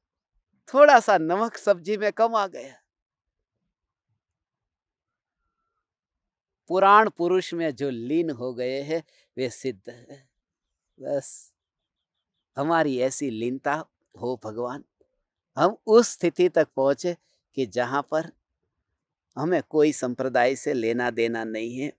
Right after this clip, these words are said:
कोई बाहर के पुराण से लेना देना नहीं है,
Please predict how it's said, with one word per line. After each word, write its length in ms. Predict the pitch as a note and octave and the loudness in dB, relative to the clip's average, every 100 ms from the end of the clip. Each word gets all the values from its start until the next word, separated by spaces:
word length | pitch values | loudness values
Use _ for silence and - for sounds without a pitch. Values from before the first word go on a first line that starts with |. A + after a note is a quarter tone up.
| _ | _
कोई 240 | - F#3+ G3 | 4 6 8
बाहर 360 | C3 B2 D3 E3+ | 8 8 8 6
के 160 | D#3+ | 4
पुराण 440 | B2 C#3+ C#3 D3 E3 | 2 4 8 8 6
से 200 | - C3 | 4 0
लेना 320 | A#2 A#2 A#2 | 2 0 -2
देना 320 | A2+ A2+ A#2 | -2 -2 -2
नहीं 300 | A#2 A2+ A#2+ | -4 -6 -6
है, 140 | B2+ | -8